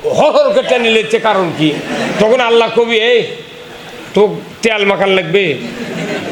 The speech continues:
নবীরা কষে তুর গো-, তাও তোরা বিশ্বাস করিসনি।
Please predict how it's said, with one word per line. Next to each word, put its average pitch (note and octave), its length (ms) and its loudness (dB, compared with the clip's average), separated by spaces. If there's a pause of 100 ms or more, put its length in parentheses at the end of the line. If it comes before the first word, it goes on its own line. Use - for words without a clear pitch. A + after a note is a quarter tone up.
(160)
নবীরা C4 720 4
কষে B3 260 0
তুর B3 220 0
গো-, G#3+ 280 4
তাও A3+ 160 0
তোরা A3+ 240 0
বিশ্বাস G#3 420 -2
করিসনি। F3 400 0